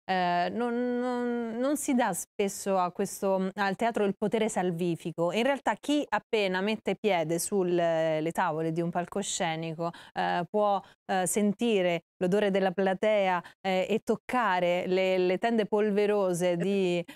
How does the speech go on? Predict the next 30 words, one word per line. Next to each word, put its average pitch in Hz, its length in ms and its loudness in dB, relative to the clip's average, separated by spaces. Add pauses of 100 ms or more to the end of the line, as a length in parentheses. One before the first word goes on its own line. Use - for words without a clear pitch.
(120)
eh, 160 560 -2
della, 180 600 0
de-, 190 480 0
del 190 180 2
teatro, 247 480 2
insomma, 226 380 2
capisce 269 480 0
che - 120 0
lì 254 240 2
c'è - 160 -2
un 240 180 2
potere 180 520 2
salvifico, 175 880 0 (260)
quanto 277 480 2
mai 254 360 2
per 208 160 0
queste 196 280 -2
donne, 180 440 0
cioè, 175 200 0 (320)
eh, 170 240 0
queste 202 280 -2
ventotto 214 440 0
donne 262 540 2
che 208 260 2
si - 200 -2
stanno 269 640 -2
regalando 220 640 2
un 202 100 2
momento 208 560 2
di, 185 340 0